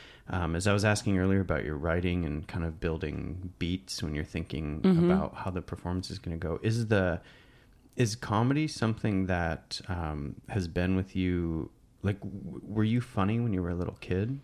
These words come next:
Speaker 1: Like, did, or did you <laughs> think you were funny?
Speaker 2: Yes.
Speaker 1: <laughs> Yeah.
Speaker 2: I was funny,
Speaker 1: <laughs>
Speaker 2: but I still am, like, I think I was funny probably in the exact same way that I'm funny now, but I
Speaker 1: Mm-hmm.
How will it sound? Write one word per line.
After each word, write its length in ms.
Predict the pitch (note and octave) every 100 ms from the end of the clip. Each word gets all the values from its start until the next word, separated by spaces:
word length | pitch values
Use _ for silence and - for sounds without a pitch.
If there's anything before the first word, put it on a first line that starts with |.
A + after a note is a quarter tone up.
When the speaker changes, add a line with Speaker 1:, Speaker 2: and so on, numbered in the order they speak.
| -
Speaker 1:
Like, 160 | G2 -
did, 140 | F#2+ - -
or 80 | G2+
did 180 | F#2 F2+
you 80 | G#2
<laughs> 100 | -
think 240 | G#2 B2
you 100 | B2
were 100 | A#2
funny? 420 | C3+ C3+ - G3 - - - -
Speaker 2:
Yes. 540 | - E3+ D3 - - -
Speaker 1:
<laughs> 60 | C3
Yeah. 120 | G#2+ - - -
Speaker 2:
I 100 | E3+
was 220 | F#3+ F#3+
funny, 400 | - D#3 C#3+ C#3 D3 D3
Speaker 1:
<laughs> 200 | - D3
Speaker 2:
but 120 | E3+ F3
I 120 | D#3+
still 880 | D#3+ - F3 F3 F3+ F3+ F3 F3 C#3+ C3+
am, 280 | D#3 D#3
like, 380 | D#3 D3+ D3 - -
I 100 | D3+
think 200 | F#3+ G3
I 80 | G#3+
was 180 | G#3+ -
funny 300 | D#3 D3+ D3+
probably 460 | - C#3 D3 D3
in 160 | C#3+ C#3+
the 100 | C#3+
exact 380 | C#3 C#3+ C3 -
same 180 | C#3 C#3
way 160 | C3+
that 100 | C#3
I'm 120 | C#3
funny 340 | B2+ C3+ C3+ C3+
now, 320 | C3+ C3 C#3+
but 200 | D3+ C#3
I 80 |
Speaker 1:
Mm-hmm. 100 | B2